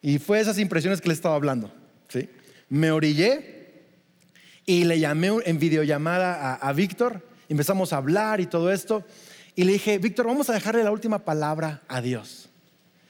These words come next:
Y empezamos a orar allí, en el carro, en la videollamada, en, en el cuarto de hospital, empezamos a orar. Este lunes pasado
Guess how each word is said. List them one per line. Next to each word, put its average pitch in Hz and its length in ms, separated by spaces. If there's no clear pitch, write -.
Y 185 100
empezamos 208 540
a 160 160
orar 180 280
allí, 131 320
en 127 100
el 127 160
carro, 190 480
en 143 60
la 120 80
videollamada, 127 680
en, 170 180
en 165 200
el 143 140
cuarto 156 280
de - 20
hospital, 165 400
empezamos 170 440
a 127 100
orar. 123 340
Este 262 320
lunes 247 280
pasado 156 520